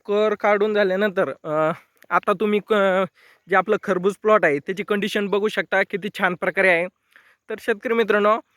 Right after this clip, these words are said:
अ, व्यवस्थित नियोजन, व्यवस्थित पाणी, अ, सगळ्या गे-, अ, गोष्टी कधी व्यवस्थित असल्या तर कमी खर्चामध्ये चांगलं चांगलं आणि चांगल्या क्वालिटीचे आपल्याला खरबूज ठेवता येतात. अ, खर्च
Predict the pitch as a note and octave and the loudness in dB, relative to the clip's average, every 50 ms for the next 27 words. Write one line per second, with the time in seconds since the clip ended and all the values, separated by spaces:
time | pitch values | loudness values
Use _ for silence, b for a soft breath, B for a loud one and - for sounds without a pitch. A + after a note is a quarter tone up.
0 | _ _ _ - - F#3+ G3+ F#3+ G3 G#3 - - - G3 G#3 A3+ A#3 - - A#3+ | _ _ _ -6 0 2 2 4 4 2 0 -2 -4 -2 -2 -2 -2 -2 -6 -12
1 | G3 G#3 A3+ A3 A3 A3 F#3+ A3+ A3+ A3 G#3+ G#3+ G#3+ G#3+ - - A#3+ F#3+ - - | -6 -2 0 0 0 2 0 0 0 0 0 0 -2 -2 -4 -6 -10 -12 -4 0
2 | A3+ G#3+ G3+ G3+ G#3 G#3 A3 A3 - B4+ A#4+ - G3 F#3+ F#3 F#3+ - - G3+ F#3+ | 2 2 2 2 2 0 -2 -2 -6 -10 -4 0 0 2 2 2 0 0 0 0
3 | F#3+ G#3 G3+ F#3+ G#3 G#3+ G#3+ G3 G3 F#3 F3+ E3+ G3 G#3 G#3+ - - G3 G#3+ F3 | 2 0 0 0 0 0 0 0 -2 -2 -2 0 0 0 0 -2 -4 -6 -4 -4
4 | G3 G3+ G3+ G3 G#3 - - G2+ - G#3+ G3 - F3 F3 E3+ F3+ F#3 - G3 - | -4 -2 -2 -2 -2 -2 -4 -2 0 0 0 2 2 2 2 2 0 -4 -6 -4
5 | - G3+ G#3 G#3+ - - G3 E3+ - G#3 G3+ G3 F#3+ E3 F3+ F3+ - F#3+ F3+ F#3+ | -2 -2 -2 -2 -2 -2 -4 -4 -4 -6 -4 -2 -2 -2 -2 -2 -2 -2 -2 0
6 | F#3 G#3 G3 - - G3 F#3+ F3+ E3+ - - E3 E3+ - F3+ F3+ F#3+ G#3 G3+ - | 0 -2 -2 0 -2 -2 0 0 -2 -2 -2 -4 -2 -2 0 0 2 0 0 0
7 | G#3 G3 F#3+ F#3 F3+ - G3 F3 G#3 F3 E3+ - G3+ G3 G3 G3+ - G3+ F3 E3 | 0 0 0 -2 -4 -6 -4 0 0 0 0 0 -2 -2 -2 -2 -4 -6 -4 -4
8 | F#3+ G3 - - F#3+ F3 E3 G3+ F3+ D#3 D#3+ F3 F#3+ G3 B B B B B B | -6 -6 -4 -4 -4 -2 0 0 0 2 0 0 -2 -4 B B B B B B
9 | B - F3 F3+ F#3 F#3+ F#3+ G3 G3 - - G3+ F3 E3+ - G#3+ | B -2 0 2 4 4 4 2 0 0 -2 -4 -6 -4 -2 -2